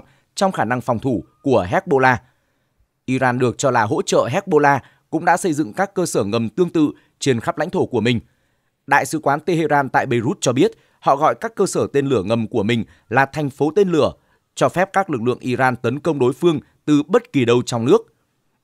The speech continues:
Đoạn video của Hezbollah dường như muốn nhấn mạnh rằng những thành phố tên lửa tương tự cũng tồn tại ở miền nam Liban, một khu vực mà Hezbollah có sự hiện diện mạnh mẽ. Nhà phân tích quân sự Hisham Jabe cho biết, đến nay rất ít thông tin về các bong ke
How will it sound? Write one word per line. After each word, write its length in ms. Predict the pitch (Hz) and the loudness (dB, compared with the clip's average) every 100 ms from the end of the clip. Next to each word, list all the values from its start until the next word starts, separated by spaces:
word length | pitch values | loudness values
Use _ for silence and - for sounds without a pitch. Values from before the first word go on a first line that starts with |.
| _ | _
Đoạn 260 | 135 135 110 | 2 2 2
video 300 | 117 135 139 131 127 | -2 2 4 4 2
của 160 | 117 | -2
Hezbollah 500 | 101 170 135 127 123 - _ - | -2 -2 -2 0 -2 -6 _ -6
dường 260 | 131 131 | -2 0
như 160 | 147 151 | 2 2
muốn 280 | 139 135 151 | 2 -2 0
nhấn 160 | 135 | -2
mạnh 180 | 175 110 | -2 -2
rằng 200 | 127 113 - _ _ | -4 -4 -8 _ _
những 260 | 117 165 196 | -2 -2 -2
thành 180 | 160 120 | -6 -4
phố 200 | 127 131 | -4 -2
tên 160 | 175 | -2
lửa 200 | 156 127 90 | 0 0 0
tương 140 | 135 | -4
tự 220 | 135 147 104 | 0 -2 -2
cũng 160 | 185 190 | -6 -2
tồn 180 | 170 123 | -2 0
tại 220 | 135 120 - | -2 -2 0
ở 160 | 120 | 0
miền 360 | 95 113 110 107 | 0 -2 -2 -2
nam 200 | 127 120 | -2 -2
Liban, 300 | 131 131 123 - _ | 0 0 0 -8 _
một 220 | 104 131 | -2 -2
khu 140 | - 156 | 2 2
vực 200 | 135 - | 2 -2
mà 240 | 117 113 | -2 -2
Hezbollah 560 | 104 180 185 147 139 127 - | -2 -4 0 0 2 0 2
có 140 | 143 | 2
sự 140 | - 151 | 2 0
hiện 180 | 135 | -2
diện 220 | 104 107 107 | -2 -4 -2
mạnh 200 | 113 120 | -4 -2
mẽ. 180 | 143 240 _ _ _ _ _ _ _ | -2 -4 _ _ _ _ _ _ _
Nhà 200 | 95 131 | 0 0
phân 180 | 127 143 | 2 0
tích 140 | - | -2
quân 140 | - 135 | -2 -2
sự 220 | - 120 | -2 0
Hisham 460 | 123 131 - 127 113 | 0 0 2 2 2
Jabe 380 | 120 120 117 104 | 2 4 2 2
cho 120 | 117 | 2
biết, 180 | 139 226 _ _ - | 2 2 _ _ -2
đến 200 | 120 143 | -2 2
nay 200 | 151 139 - - | 0 0 -8 -4
rất 160 | 113 | -4
ít 160 | - - | -2 -4
thông 140 | 170 139 | -4 -2
tin 200 | 143 123 | -2 0
về 120 | 110 | -2
các 260 | - 185 151 | 0 -4 2
bong 220 | 143 135 | 0 2
ke 260 | 147 139 | 0 0